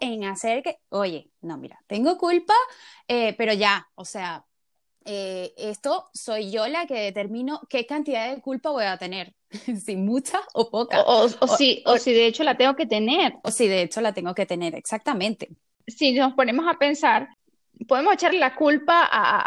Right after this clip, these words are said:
Speaker 2: a las demás cosas, pero realmente nosotros somos los responsables de nuestras emociones,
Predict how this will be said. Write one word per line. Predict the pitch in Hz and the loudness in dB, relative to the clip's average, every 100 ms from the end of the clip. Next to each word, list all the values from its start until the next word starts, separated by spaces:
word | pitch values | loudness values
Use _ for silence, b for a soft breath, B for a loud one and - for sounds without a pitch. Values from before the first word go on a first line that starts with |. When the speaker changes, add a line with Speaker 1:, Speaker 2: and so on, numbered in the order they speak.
| 220 | 2
Speaker 2:
a | |
las | 233 247 | 2 0
demás | 240 254 262 | 0 -2 0
cosas, | 359 311 302 214 - | 4 4 4 -6 -2
pero | 220 202 B B _ | 0 0 B B _
realmente | 262 269 320 302 277 | 2 4 2 0 0
nosotros | 254 - 311 403 - 226 233 | -2 2 2 2 2 -2 0
somos | 254 277 320 | -2 -2 -2
los | 320 | -2
responsables | 285 285 254 285 339 320 | -4 -6 -2 -2 0 0
de | 262 | -2
nuestras | 220 220 269 220 | -2 -4 -6 -6
emociones, | 202 202 - 240 190 196 - | -4 -4 -2 -2 -2 -6 -14